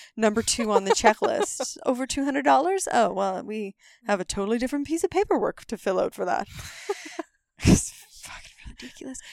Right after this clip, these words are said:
Speaker 1: Anyways.
Speaker 2: That's what they assume.
Speaker 1: They really do. So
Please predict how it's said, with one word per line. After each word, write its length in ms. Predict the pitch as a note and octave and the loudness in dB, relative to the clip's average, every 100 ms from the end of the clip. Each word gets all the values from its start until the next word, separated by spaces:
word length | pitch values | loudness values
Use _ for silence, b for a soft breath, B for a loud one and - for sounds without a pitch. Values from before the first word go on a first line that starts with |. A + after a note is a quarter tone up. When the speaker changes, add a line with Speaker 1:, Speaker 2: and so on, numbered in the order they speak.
| B B | B B
Speaker 1:
Anyways. 260 | B3 A3+ F#3+ | 2 4 2
Speaker 2:
That's 160 | B3 | 2
what 160 | D4 C#4 | 2 2
they 140 | C#4 | 0
assume. 560 | C#4+ - B3+ D4 A#3 E4+ A3+ | -2 -4 -4 -2 -2 -2 2
Speaker 1:
They 160 | C4+ | 2
really 380 | A#3+ A#3+ D4 B3+ | 2 -2 -2 -4
do. 360 | F#3 G#3+ A#3 - | -6 -8 -8 -4
So 360 | - A#3 A3+ | 2 4 4